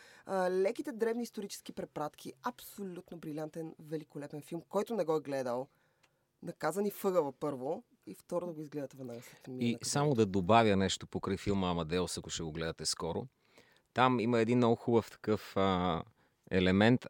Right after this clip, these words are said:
Speaker 2: ако краля се прозее три пъти на операта ти, независимо кой е автора, тя пада.
Speaker 1: О, да.
Speaker 2: Което означава, че на практика и Амадеус е имал слаби опери.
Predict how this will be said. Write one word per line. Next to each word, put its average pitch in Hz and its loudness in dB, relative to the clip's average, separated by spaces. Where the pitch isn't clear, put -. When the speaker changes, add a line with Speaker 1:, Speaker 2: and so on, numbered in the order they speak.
Speaker 2:
ако 92 0
краля 127 6
се - -2
прозее 104 4
три 135 6
пъти - 0
на 101 4
операта 92 2
ти, - -8
независимо 110 0
кой 110 8
е 104 10
автора, 104 2
тя 120 2
пада. 95 4
Speaker 1:
О, 269 6
да. 220 0
Speaker 2:
Което 226 4
означава, 131 6
че - 2
на 110 6
практика - 4
и 113 8
Амадеус 110 8
е 117 4
имал 120 6
слаби 95 2
опери. - -4